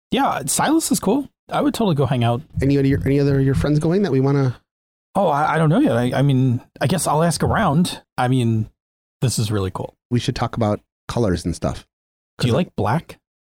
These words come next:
Speaker 2: I love black.
Speaker 1: Me too.
Speaker 2: Okay. Black it is.
Speaker 1: Black.
Speaker 2: Black.
Speaker 1: I like black. And, you know, like, if you were thinking, like, flowers,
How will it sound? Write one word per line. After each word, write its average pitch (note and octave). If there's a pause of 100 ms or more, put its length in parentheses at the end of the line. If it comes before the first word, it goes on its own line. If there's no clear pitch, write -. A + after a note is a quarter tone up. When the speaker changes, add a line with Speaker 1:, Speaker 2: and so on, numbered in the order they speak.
(140)
Speaker 2:
I F2+
love G2+
black. - (540)
Speaker 1:
Me B2+
too. - (360)
Speaker 2:
Okay. F#2+ (420)
Black F#2
it G#2
is. E2 (100)
Speaker 1:
Black. - (100)
Speaker 2:
Black. F2+
Speaker 1:
I A#2+
like G#2
black. - (460)
And, B2+
you C#3+
know, G#2
like, A2
if -
you C#3+
were A#2
thinking, C3
like, G#2+
flowers, G#2+